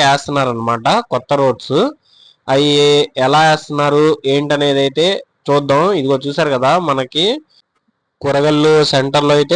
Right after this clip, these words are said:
మనకి రోడ్ వర్క్స్ అయితే స్టార్ట్ చేశారన్నమాట. పోయినసారే మనం చెప్పుకున్నాం ఇది రోడ్స్ వేస్తే బాగుండిద్దని. మరి ఏంటో అండి, ఈ రాజధాని రోడ్స్ లాగా అయితే నాకు కనిపించలేదు. ఎందుకంటే అక్కడ కొంచెం, అక్కడ కొంచెం అయితే కలుపుకుంటా వస్తున్నారు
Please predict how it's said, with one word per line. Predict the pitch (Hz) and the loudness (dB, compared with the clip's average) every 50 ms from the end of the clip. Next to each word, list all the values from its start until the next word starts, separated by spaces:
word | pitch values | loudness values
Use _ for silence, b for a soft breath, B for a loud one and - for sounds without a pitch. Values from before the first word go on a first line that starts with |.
| 185 180 | 0 0
మనకి | 160 143 143 131 135 139 139 139 139 135 131 131 123 | 0 0 -2 -2 -2 0 0 2 2 2 2 2 2
రోడ్ | 131 135 139 147 147 | 2 2 2 2 2
వర్క్స్ | 147 147 139 - - 143 | 0 0 0 -2 -2 -2
అయితే | 139 143 156 151 | 0 0 -2 -2
స్టార్ట్ | - - 135 135 135 - | 0 0 0 0 2 0
చేశారన్నమాట. | 151 143 143 147 139 131 131 127 123 127 123 123 120 123 139 156 160 - - | -2 0 0 0 0 0 0 0 0 0 0 -2 0 0 0 0 0 0 0
పోయినసారే | 143 147 147 151 - 160 151 156 156 156 | 0 2 0 0 0 0 0 0 0 0
మనం | 147 139 131 127 123 | 0 0 0 0 -2
చెప్పుకున్నాం | 123 - _ - 143 131 131 127 131 143 185 214 185 139 131 | -4 -4 _ -6 -4 -2 0 0 2 2 0 -2 -2 -4 -4
ఇది | 123 131 131 131 127 131 131 127 123 123 | -2 0 0 2 2 2 2 2 2 2
రోడ్స్ | 131 135 135 - - 147 | 2 0 0 0 0 0
వేస్తే | 143 139 - - 143 135 131 | 0 0 0 0 -2 0 2
బాగుండిద్దని. | 131 131 131 135 135 135 135 131 127 120 123 131 165 220 269 311 B B B B B B B _ - 131 | 2 2 2 2 2 -2 -2 -2 -2 -2 0 0 0 0 0 -2 B B B B B B B _ -2 0
మరి | 139 139 143 147 | 2 2 4 2
ఏంటో | 160 180 185 196 190 175 | 2 2 2 2 2 2
అండి, | 160 151 151 175 175 160 | 2 0 0 2 2 2
ఈ | 151 139 135 | 2 2 4
రాజధాని | 135 147 151 156 156 165 165 160 156 151 | 4 4 2 2 0 0 0 0 0 0
రోడ్స్ | 151 147 - - - 147 | 0 0 -2 -4 -2 0
లాగా | 147 147 147 | 0 2 0
అయితే | 147 143 160 151 143 | 0 0 -2 -2 0
నాకు | 135 127 - 135 | -2 -2 -2 -2
కనిపించలేదు. | 131 135 139 143 139 139 135 131 131 135 | -2 -2 -2 -4 -2 -2 -2 0 0 0
ఎందుకంటే | 139 151 156 165 165 160 175 170 151 | -2 0 0 -2 0 0 0 -2 -2
అక్కడ | - - 156 151 156 | 0 -2 -2 0 0
కొంచెం, | 156 151 151 - 156 147 139 | 0 0 0 -2 -2 -2 0
అక్కడ | - 143 139 143 | -2 -2 0 0
కొంచెం | 143 143 139 147 147 143 139 | -2 -2 -2 0 0 0 0
అయితే | 139 131 151 170 196 208 202 - - 156 | 0 0 0 0 0 0 -2 -4 -2 0
కలుపుకుంటా | 143 139 139 139 - 156 147 143 151 147 135 | 0 0 0 -2 -2 -4 -2 0 0 0 0
వస్తున్నారు | - - 135 127 127 120 120 | 0 -2 -4 -2 0 0 0